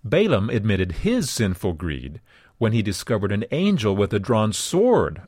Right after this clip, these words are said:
about to kill him. Facing death stopped him in his tracks, but when that threat diminished,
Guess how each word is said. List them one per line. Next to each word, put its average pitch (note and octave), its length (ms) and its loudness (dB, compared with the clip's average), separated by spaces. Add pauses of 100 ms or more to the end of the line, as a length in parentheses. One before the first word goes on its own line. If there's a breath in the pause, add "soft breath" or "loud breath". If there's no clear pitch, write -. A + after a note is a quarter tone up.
about G2 520 2
to B2+ 120 -2
kill A3 360 0
him. F#2+ 340 0 (800 loud breath)
Facing C#3+ 480 2
death A2 420 2
stopped - 500 -2
him E2 200 -2
in E2 80 -2
his D#2 160 -6
tracks, - 640 -4 (460 soft breath)
but F#2 160 0
when F#2+ 300 0
that G2+ 220 0
threat A#2+ 320 -2
diminished, A2+ 720 -2